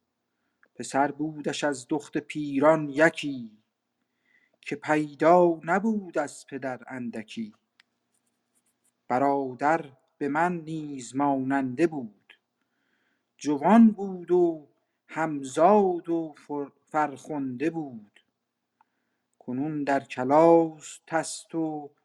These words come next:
با مادر است، جهاندار و با فر و با لشکر است. نداند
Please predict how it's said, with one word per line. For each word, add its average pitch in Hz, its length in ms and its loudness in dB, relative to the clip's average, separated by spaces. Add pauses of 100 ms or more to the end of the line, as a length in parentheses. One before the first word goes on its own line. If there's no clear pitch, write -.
(220)
با 147 340 2
مادر 143 580 -4
است، 131 600 -6 (1000)
جهاندار 151 920 0
و 156 360 -6 (480)
با 147 320 2
فر 190 500 -6
و 160 140 -6
با 147 460 -4
لشکر 139 540 -6
است. 120 640 -6 (1300)
نداند 151 840 -2